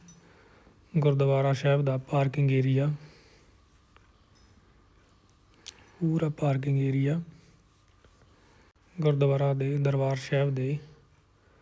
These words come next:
ਅੰਦਰ ਦਰਸ਼ਨ ਕਰਦੇ ਹੋਏ, ਨਮਸਕਾਰ ਕਰਦੇ ਹੋਏ, ਅੱਗੇ ਵੱਲ ਨੂੰ ਵੱਧਦੇ ਹੋਏ। ਆਓ ਤੁਹਾਨੂੰ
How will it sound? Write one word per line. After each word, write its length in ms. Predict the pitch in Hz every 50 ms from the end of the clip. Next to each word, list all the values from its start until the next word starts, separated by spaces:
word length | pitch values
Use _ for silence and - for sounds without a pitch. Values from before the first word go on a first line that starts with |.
| _ _ _ _ _ _ _ _ _ _ - 170
ਅੰਦਰ 360 | 151 147 143 147 143 147 147 - - - - - _ - - - - - 165
ਦਰਸ਼ਨ 360 | 135 139 135 - - 151 147
ਕਰਦੇ 320 | 143 156 139 139 139 139 135
ਹੋਏ, 280 | 135 135 139 147 156 151 - - - - _ _ _ _ _ _ _ _ _ _ _ _ _ _ _ _ _ _ _ -
ਨਮਸਕਾਰ 560 | 151 143 143 139 131 - - - 143 135 135
ਕਰਦੇ 300 | 139 147 139 135 135 135
ਹੋਏ, 260 | 131 131 135 135 143 143
ਅੱਗੇ 200 | 139 135 139 135
ਵੱਲ 200 | 131 131 127 127
ਨੂੰ 120 | 131 127
ਵੱਧਦੇ 300 | 127 127 123 127 131 120
ਹੋਏ। 200 | 113 113 107 104 - - - - - - - - - _ _ _ _ _ _ _ - - - - - - - - - - - _ _ - -
ਆਓ 160 | 147 139 143
ਤੁਹਾਨੂੰ 600 | 143 - - 151 151 147 143 139 143 143 151 147